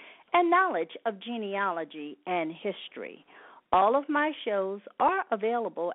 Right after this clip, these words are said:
as a podcast immediately after the broadcast, and they can be downloaded from Blog Talk Radio and iTunes. You have been listening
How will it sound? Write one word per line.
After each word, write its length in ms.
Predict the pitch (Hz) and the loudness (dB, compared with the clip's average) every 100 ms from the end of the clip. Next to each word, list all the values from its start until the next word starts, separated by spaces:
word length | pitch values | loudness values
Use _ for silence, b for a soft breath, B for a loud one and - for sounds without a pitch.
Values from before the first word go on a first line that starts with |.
| - | -4
as 200 | 156 196 - | -6 -6 -4
a 80 | 294 | -4
podcast 800 | 294 359 359 349 - 170 147 170 - - | -2 0 0 -2 -4 -2 -2 -4 -12 -10
immediately 840 | 208 202 208 302 226 180 175 170 - | -6 -2 0 0 0 -2 -2 -4 0
after 360 | 247 349 - 269 | 0 0 -4 -4
the 100 | 226 | -2
broadcast, 840 | 196 185 180 - - 175 151 170 - B B B | 2 2 2 -2 -4 0 0 -2 -8 B B B
and 200 | 262 247 | 2 4
they 180 | 220 208 - | 2 0 -4
can 300 | 262 320 370 | -4 -2 -2
be 100 | 381 370 | -4 -2
downloaded 640 | 370 359 330 175 165 160 - - | -2 -2 -4 -2 -2 -2 -6 -6
from 240 | 190 165 | -4 -2
Blog 400 | 151 180 233 269 - - | -2 2 4 2 -4 -6
Talk 240 | 220 208 - | -4 -4 -4
Radio 540 | 190 185 180 170 165 - | -4 -2 0 0 0 -4
and 320 | 170 165 160 160 | -6 -6 -6 -6
iTunes. 840 | 160 147 147 156 - 160 139 104 - - B B B B - | -8 -6 -8 -12 -8 -6 -6 -8 -20 -20 B B B B -6
You 220 | 180 233 | 2 2
have 340 | 208 269 311 392 - | 4 4 2 2 -4
been 220 | 226 214 | -4 -4
listening 440 | 214 226 254 233 | -8 -8 -10 -10